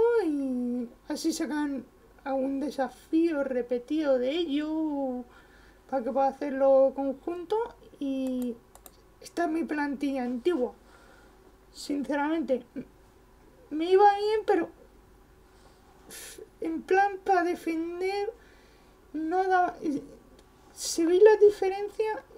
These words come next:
eh, la línea de abajo, o sea, es más mejor, o sea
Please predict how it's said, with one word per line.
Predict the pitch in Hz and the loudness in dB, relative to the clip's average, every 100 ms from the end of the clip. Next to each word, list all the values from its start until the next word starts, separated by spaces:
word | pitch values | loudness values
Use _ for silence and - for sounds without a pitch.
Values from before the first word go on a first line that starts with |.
| - | -6
eh, | 302 294 285 277 254 | -4 -2 -2 -4 -2
la | 285 262 | 0 0
línea | 302 359 381 | 0 0 0
de | 339 | 2
abajo, | 277 285 - - - _ - - - - | 2 2 -2 -14 -20 _ -20 -20 -20 -18
o | - | -2
sea, | 285 262 254 247 240 - - - - - - - - - - - - - - - - | 0 0 -2 -4 -8 -12 -20 -20 -20 -20 -20 -20 -20 -20 -20 -20 -14 -12 -14 -10 -2
es | 381 - | -2 0
más | 403 302 | -2 0
mejor, | 320 294 339 339 - - - - - - - - - - - - | -2 -2 0 0 -2 -10 -20 -20 -20 -20 -20 -20 -20 -20 -20 -10
o | |
sea | 311 277 262 247 240 240 233 233 | -4 -2 0 -2 -4 -4 -4 -4